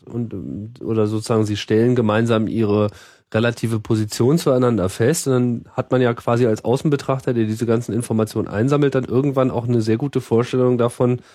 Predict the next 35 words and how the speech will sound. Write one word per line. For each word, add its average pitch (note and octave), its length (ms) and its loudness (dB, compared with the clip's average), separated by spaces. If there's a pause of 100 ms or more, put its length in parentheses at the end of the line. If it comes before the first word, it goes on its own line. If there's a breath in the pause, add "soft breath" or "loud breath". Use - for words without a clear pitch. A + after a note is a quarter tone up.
(680 soft breath)
wer C3 260 2
wo C3 180 4
ist, - 360 -4
in A2+ 220 -4
welchem G#2+ 260 0
Abstand B2 440 -2
die B2 80 2
sind, A#2 320 0
wo A2+ 120 2
sie B2 160 -2
wirklich B2 240 -4
genau G#2+ 340 2
sind C3 320 2
und A#2 120 -2
dann A2+ 160 0
eben A2 200 -2
entsprechend A2+ 420 -2
auf F#2+ 140 -4
eine A2 80 -6
Karte G#2 320 -2
projiziert, B2 680 0
wo A#2 320 2
dann A2+ 160 2
noch A2+ 100 2
eine A2 120 0
Lücke A2+ 220 0
ist A#2 200 0
und A#2 80 0
wo A2+ 120 4
man A2 80 4
vielleicht A2 220 -4
noch A#2+ 80 0
mal A2 120 2
bei G2 220 0
muss. E2+ 360 -4